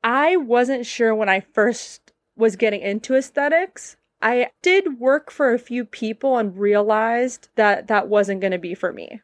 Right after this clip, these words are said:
For me to be happy and to be not stressed, it's a different type of stress.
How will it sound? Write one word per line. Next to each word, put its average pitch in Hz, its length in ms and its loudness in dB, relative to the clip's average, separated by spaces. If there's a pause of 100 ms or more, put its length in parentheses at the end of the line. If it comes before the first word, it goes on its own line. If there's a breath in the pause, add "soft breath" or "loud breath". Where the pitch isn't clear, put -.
(120)
For 226 120 4
me 226 140 2
to 220 80 6
be 226 140 0
happy 214 520 -2
and 202 280 -2
to - 100 -6
be 196 160 -4
not 196 300 -2 (340)
stressed, 208 580 0
it's 254 140 -2
a 262 80 0
different 285 320 2
type 196 240 0
of 185 100 -6
stress. - 560 -6